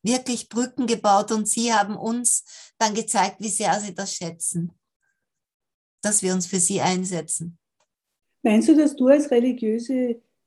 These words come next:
Speaker 2: Jüdin besser das, mit besseres Verständnis für die religiös praktizierenden, praktizierenden Muslime hast?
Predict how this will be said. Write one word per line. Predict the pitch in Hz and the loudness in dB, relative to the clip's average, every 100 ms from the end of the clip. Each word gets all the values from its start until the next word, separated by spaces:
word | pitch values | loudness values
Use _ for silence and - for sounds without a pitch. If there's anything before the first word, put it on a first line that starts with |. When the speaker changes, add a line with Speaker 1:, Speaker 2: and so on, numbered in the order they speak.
| _ - | _ -10
Speaker 2:
Jüdin | 214 226 294 247 262 311 311 - _ | -2 2 4 6 6 6 2 -8 _
besser | 233 262 320 311 - | -2 0 2 -2 -4
das, | 277 240 - - - _ | -6 -6 -8 -18 -20 _
mit | 240 240 | -4 0
besseres | 254 269 294 262 262 | 0 2 0 -2 -4
Verständnis | 262 - 208 247 311 294 233 208 | -8 -6 0 2 4 2 0 -4
für | - 233 | -2 -2
die | 240 233 | 0 -2
religiös | 233 233 233 226 226 | 0 -2 -2 -4 -2
praktizierenden, | 226 226 247 - 233 233 226 226 254 - _ | -4 -2 -4 0 0 2 2 0 -2 -4 _
praktizierenden | 240 226 254 233 247 226 220 247 | -10 -8 -10 -2 2 4 4 4
Muslime | 240 233 214 240 | 2 0 0 0
hast? | 240 240 262 311 - | -2 -4 -6 -6 -12